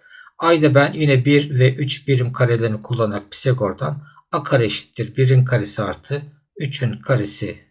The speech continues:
diyerek buradan a kare eşittir bir artı dokuzdan dolayı on.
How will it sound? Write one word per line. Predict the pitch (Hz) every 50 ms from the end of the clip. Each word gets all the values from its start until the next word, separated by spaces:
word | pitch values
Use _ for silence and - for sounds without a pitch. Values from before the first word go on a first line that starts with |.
| _ _ _ _ _ _ -
diyerek | 139 123 104 92 95 127 131 - - - - - - - _ _ - 165
buradan | 147 131 139 131 - -
a | 156 147
kare | - - 131 113
eşittir | 104 101 - - - - 101 - - -
bir | 139 143 127 - 120 120
artı | 113 101 - - 107 -
dokuzdan | 113 117 - - 113 104 - - 113 113 107 104
dolayı | 104 95 98 - 101 - - -
on. | - 135 135 139 -